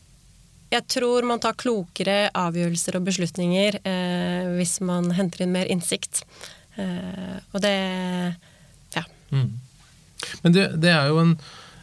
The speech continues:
Speaker 2: eh, du sier at du er opptatt av, eh, engasjementet fra hver enkelt,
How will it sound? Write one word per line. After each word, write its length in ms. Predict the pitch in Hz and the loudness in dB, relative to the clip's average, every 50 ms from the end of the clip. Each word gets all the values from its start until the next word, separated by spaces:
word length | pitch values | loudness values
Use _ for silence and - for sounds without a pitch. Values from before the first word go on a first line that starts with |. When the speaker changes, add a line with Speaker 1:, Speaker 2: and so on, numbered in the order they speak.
| - - - - - 151 | -20 -20 -20 -18 -10 -4
Speaker 2:
eh, 880 | - - 127 123 123 123 123 120 123 120 120 120 117 117 117 113 110 110 - 131 - - - 117 | -2 2 4 4 4 4 4 4 2 2 2 2 2 0 0 0 0 -2 -2 -4 -4 -4 -4 -2
du 80 | 123 131 | -2 0
sier 260 | - - 123 110 107 | 0 0 0 0 -2
at 100 | 107 - | -4 -2
du 80 | - 120 | -2 0
er 80 | 117 113 | 0 0
opptatt 380 | 104 - - - 107 87 - 104 | -2 -4 -4 -6 -6 -4 -2 -2
av, 160 | 104 104 104 | -2 -2 -2
eh, 460 | 107 104 104 107 107 104 104 - - 104 104 | -2 -2 0 0 -2 -2 -2 -4 -4 -4 -4
engasjementet 480 | 104 107 - 131 123 95 98 98 - | -4 -2 0 0 2 2 0 0 0
fra 100 | 117 107 101 | -2 -2 0
hver 160 | 101 98 90 90 | 0 0 -2 -2
enkelt, 340 | 87 85 - - 98 - | -4 -6 -8 -10 -8 -6